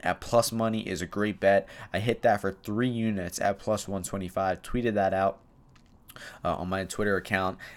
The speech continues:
That im-, I, that implies that her chances are around, um, I think, forty-six percent. I mean, I honestly think that Spencer's chances of a first round finish are around sixty percent.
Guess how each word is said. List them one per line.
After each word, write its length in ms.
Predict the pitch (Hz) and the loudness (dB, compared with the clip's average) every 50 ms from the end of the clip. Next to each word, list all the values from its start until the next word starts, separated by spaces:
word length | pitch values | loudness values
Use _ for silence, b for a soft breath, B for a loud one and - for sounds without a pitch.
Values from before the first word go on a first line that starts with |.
| B B | B B
That 220 | 98 107 117 123 127 | 4 6 6 6 6
im-, 180 | 123 120 113 - | 2 -4 -4 -2
I, 200 | 113 113 113 107 | 0 0 0 4
that 180 | 117 127 139 | 4 2 2
implies 480 | 139 127 - - 127 123 127 123 110 101 | 2 -2 2 4 6 8 8 6 4 2
that 140 | 113 113 101 | -2 -2 0
her 120 | 104 107 | -2 -2
chances 420 | - - 113 107 107 104 101 98 | -2 -2 -2 -2 -2 -4 -4 0
are 120 | 104 104 101 | 2 2 2
around, 420 | 98 101 95 95 95 98 95 87 - - - | 2 0 -2 -2 -4 -4 -6 -6 -8 -6 -2
um, 380 | 95 95 92 90 90 90 90 - | -2 0 0 0 -2 -4 -4 -6
I 80 | - | -8
think, 200 | - - 107 98 | -8 -8 -10 -10
forty-six 1200 | - - - - - - - - - - - 123 131 127 127 123 120 117 110 - - - 113 - | -10 -14 -18 -18 -18 -16 -16 -14 -12 -4 0 0 2 2 0 0 0 -2 -4 -4 -4 -6 -6 -8
percent. 300 | - - 98 - 104 98 | -8 -8 -6 -4 -2 -2
I 60 | 101 | -2
mean, 160 | 104 107 110 101 | -2 -2 -2 -2
I 160 | - 123 135 | 0 0 0
honestly 260 | 139 139 - - 127 | 0 -2 -2 -2 -2
think 240 | 127 - 127 117 - | -2 -2 -4 -4 -4
that 140 | - 101 - | -6 -8 -8
Spencer's 400 | - - 120 107 104 104 95 - | -4 -4 -4 -2 -2 -4 -4 -4
chances 360 | - 104 98 98 95 95 92 | -4 -4 -4 -4 -4 -6 -6
of 80 | 92 | -6
a 40 | 82 | -8
first 320 | 82 - - 113 104 - - | -10 -4 -2 -2 -2 -2 -2
round 220 | 101 101 98 95 | -2 -2 -2 -2
finish 420 | - - 98 95 90 87 - - B B B B B B B | -4 -6 -6 -6 -6 -6 -8 -10 B B B B B B B
are 320 | - 101 98 90 82 95 98 | 4 6 8 8 8 8 6
around 500 | 98 98 98 101 98 95 95 85 - - | 6 4 4 2 0 -2 -4 -8 -10 -10
sixty 560 | - - - - - - 113 107 - - 95 87 | -8 -6 -4 -2 0 0 -2 -2 -2 -6 -8 -8
percent. 440 | - - - - - 78 62 - | -8 -8 -8 -4 -4 -4 -4 -6